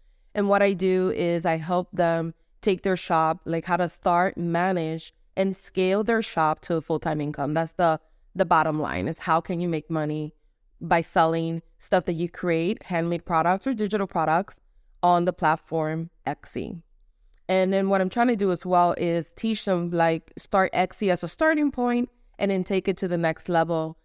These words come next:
by building your brand outside of Etsy as well.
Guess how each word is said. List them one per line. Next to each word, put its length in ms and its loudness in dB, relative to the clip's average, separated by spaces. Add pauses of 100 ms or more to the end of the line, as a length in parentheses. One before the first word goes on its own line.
(120)
by 160 6
building 400 0
your 80 0
brand 500 -2
outside 360 0
of 80 -4
Etsy 340 -6
as 160 -10
well. 320 -6